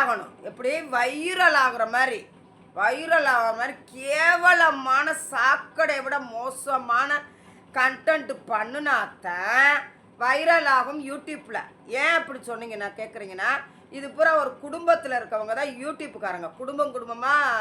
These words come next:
வீடியோ போடுறவங்க. ஒரு ஒருத்தவங்க வந்து அச்சம், மனம், நாணம், பயத்துக்கு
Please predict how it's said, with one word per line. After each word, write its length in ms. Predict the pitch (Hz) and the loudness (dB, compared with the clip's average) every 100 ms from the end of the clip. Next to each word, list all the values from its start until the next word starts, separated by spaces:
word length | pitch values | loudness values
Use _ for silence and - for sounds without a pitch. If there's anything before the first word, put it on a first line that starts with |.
| 202 | -4
வீடியோ 220 | 247 254 | -8 -10
போடுறவங்க. 520 | - 190 165 160 151 151 - - - - | -8 -10 -10 -12 -14 -18 -20 -20 -20 -10
ஒரு 200 | 254 285 | -2 2
ஒருத்தவங்க 300 | 294 294 294 | 2 2 0
வந்து 240 | 294 285 | 0 2
அச்சம், 460 | 277 269 - 302 285 | 2 2 0 -4 0
மனம், 380 | 262 262 277 269 | 0 -2 -4 -2
நாணம், 580 | 247 254 269 262 254 - | 0 2 0 -6 -12 -4
பயத்துக்கு 480 | 233 254 262 269 | -2 -2 -4 -10